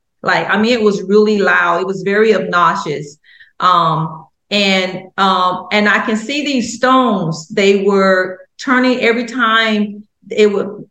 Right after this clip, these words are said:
shift with that noise. I, it would turn from, like, a life looking color to a grayish color, meaning, like, that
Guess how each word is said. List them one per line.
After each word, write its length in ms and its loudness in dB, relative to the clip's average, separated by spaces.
shift 600 -4
with 160 0
that 220 0
noise. 720 -2
I, 300 0
it 180 0
would 160 -2
turn 280 0
from, 340 -2
like, 380 -2
a 200 -2
life 460 2
looking 480 -2
color 640 0
to 240 2
a 120 0
grayish 560 0
color, 440 -2
meaning, 300 -4
like, 320 -2
that 260 -4